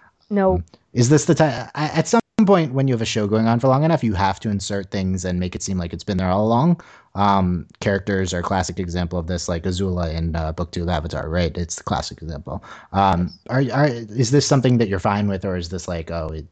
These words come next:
Speaker 2: should have been
Speaker 1: I
Speaker 2: mentioned earlier"?
Speaker 1: Well, I mean, it fits with her character,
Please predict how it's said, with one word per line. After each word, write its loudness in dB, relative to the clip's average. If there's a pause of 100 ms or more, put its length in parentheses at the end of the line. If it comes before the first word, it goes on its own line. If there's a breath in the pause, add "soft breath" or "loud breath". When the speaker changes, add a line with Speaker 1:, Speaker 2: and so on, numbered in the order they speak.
(220)
Speaker 2:
should -4
have -4
been -4
Speaker 1:
I 0
Speaker 2:
mentioned -8
earlier"? -10 (220)
Speaker 1:
Well, 2
I 6
mean, 0
it -6
fits -2
with -4
her 0
character, 2